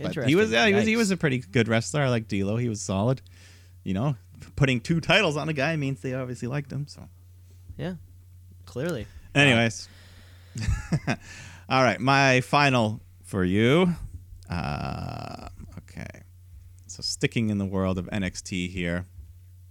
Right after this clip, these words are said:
Speaker 1: I would like for you to spell Isaiah Swerve Scott.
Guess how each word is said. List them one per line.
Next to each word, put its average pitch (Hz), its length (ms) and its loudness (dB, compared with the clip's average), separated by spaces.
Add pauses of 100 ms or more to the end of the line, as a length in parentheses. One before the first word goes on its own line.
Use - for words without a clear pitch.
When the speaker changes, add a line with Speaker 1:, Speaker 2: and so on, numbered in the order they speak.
(2000)
Speaker 1:
I 90 60 -6
would 90 120 -6
like 95 140 -2
for - 100 -8
you 92 120 0
to 92 80 -4
spell 131 520 0 (1400)
Isaiah 131 800 4
Swerve 147 560 -4
Scott. - 560 -6